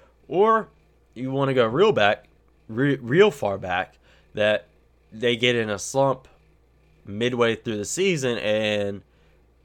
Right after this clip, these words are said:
you're basically like, "All right, the season's done." And it is at that point, because they can never recover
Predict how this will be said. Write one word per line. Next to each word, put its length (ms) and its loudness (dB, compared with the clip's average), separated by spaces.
you're 200 -4
basically 400 0
like, 100 -6
"All 320 4
right, 240 -4
the 80 -16
season's 480 -10
done." 320 -14
And 400 -10
it 140 -4
is 220 2
at 80 -8
that 180 -4
point, 240 -8
because 380 -8
they 120 -4
can 220 -10
never 260 -2
recover 720 -4